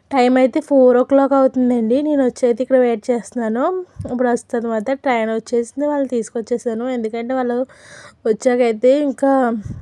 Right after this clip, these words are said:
ట్రైన్ నుంచి చాలామంది దిగుతారు కదా, గర్దీ ఎక్కువైపోయింది. ఇంకా వీడియో తీయటానికైతే కుదరలేదు.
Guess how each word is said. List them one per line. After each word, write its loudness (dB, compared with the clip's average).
ట్రైన్ -2
నుంచి -2
చాలామంది 0
దిగుతారు -2
కదా, -2
గర్దీ -2
ఎక్కువైపోయింది. -2
ఇంకా -4
వీడియో 0
తీయటానికైతే -4
కుదరలేదు. -4